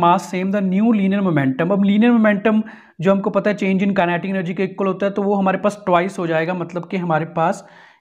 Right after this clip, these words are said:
ये जो आंसर है, ये हमारे पास C option is the right answer, मतलब ट्वेंटी सिक्स का हमारा C ऑप्शन जो है, राइट आ जाएगा।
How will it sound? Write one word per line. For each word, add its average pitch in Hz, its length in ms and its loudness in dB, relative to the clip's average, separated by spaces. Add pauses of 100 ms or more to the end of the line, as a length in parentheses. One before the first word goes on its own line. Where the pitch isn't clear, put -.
ये 170 100 4
जो 175 200 2
आंसर 175 460 0
है, 170 120 4
ये 175 100 0
हमारे 160 280 2
पास 180 400 -6
C 214 140 4
option 180 280 0
is 170 100 0
the 165 100 0
right 139 280 0
answer, 156 260 -2 (480)
मतलब 175 240 0
ट्वेंटी 175 200 -2
सिक्स - 280 -10
का 170 100 -6
हमारा 160 220 -2
C 180 280 -6
ऑप्शन 151 280 -6
जो 147 120 0
है, 165 160 0
राइट 131 260 -2
आ 120 60 -4
जाएगा। 120 340 -6